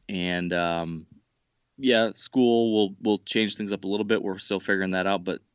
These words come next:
in your case, you could just do the summers. For now, we're gonna try to do a little more than just the summers. I think next year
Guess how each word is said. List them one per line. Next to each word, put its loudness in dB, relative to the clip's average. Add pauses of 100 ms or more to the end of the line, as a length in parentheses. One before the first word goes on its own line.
(120)
in -6
your 2
case, -2
you -6
could -10
just -8
do -2
the -2
summers. -2
For -2
now, 2
we're -2
gonna -8
try 2
to 0
do -2
a 0
little -6
more -2
than -4
just -4
the -6
summers. -4
I 0
think -6
next -4
year -4